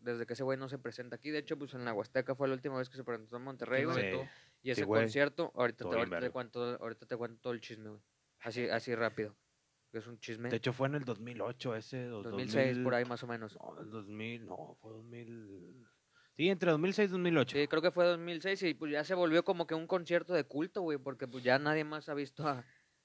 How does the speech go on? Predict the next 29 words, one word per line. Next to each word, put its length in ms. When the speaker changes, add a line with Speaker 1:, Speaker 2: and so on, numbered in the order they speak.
Speaker 1:
ha 80
visto 240
a 20
Manu 260
Chao 220
desde 220
ese 120
entonces, 440
güey. 140
Entonces, 440
Speaker 3:
Ujú. 120
Speaker 1:
lo 180
vetó 320
el 100
Estado, 440
güey. 220
Speaker 2:
¿Por 180
qué? 240
Speaker 1:
Lo 140
vetó 220
el 60
Estado. 580
Espero 440
que 140
no 200
nos 140
metamos 320
en 100
pedos, 560